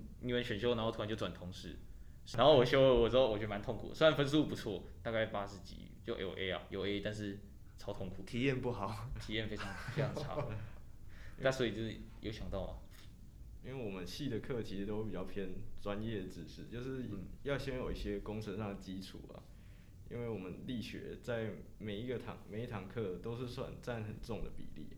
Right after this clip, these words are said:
Speaker 2: 嗯。
Speaker 3: 所以基本上没有什么工程的一些基本知识，在我们这里修课会修得非常的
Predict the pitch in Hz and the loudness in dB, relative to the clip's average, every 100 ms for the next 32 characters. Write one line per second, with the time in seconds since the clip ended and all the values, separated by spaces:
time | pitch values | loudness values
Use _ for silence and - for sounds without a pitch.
0 | - - 120 107 - - - 131 131 110 | -12 -8 -8 -8 -10 -12 -6 -4 -2 -4
1 | - 131 127 104 117 110 107 - - 117 | -6 -8 -6 -4 -4 -4 -6 -8 -6 -4
2 | 117 107 104 95 87 82 82 - - - | -4 -4 -6 -6 -6 -6 -8 -10 -14 -10
3 | - 120 120 110 87 90 85 80 98 101 | -6 -4 -4 -6 -6 -4 -4 -4 -6 -6
4 | 95 87 87 107 - - - - 113 104 | -4 -4 -4 -8 -12 -16 -18 -8 -4 -4
5 | 85 87 90 95 82 113 107 90 95 98 | -6 -8 -8 -8 -6 -4 -4 -4 -2 -4
6 | 92 104 95 110 104 104 104 92 92 101 | -4 -6 -4 -4 -2 -2 -4 -4 -2 -4
7 | 95 80 71 | -4 -6 -8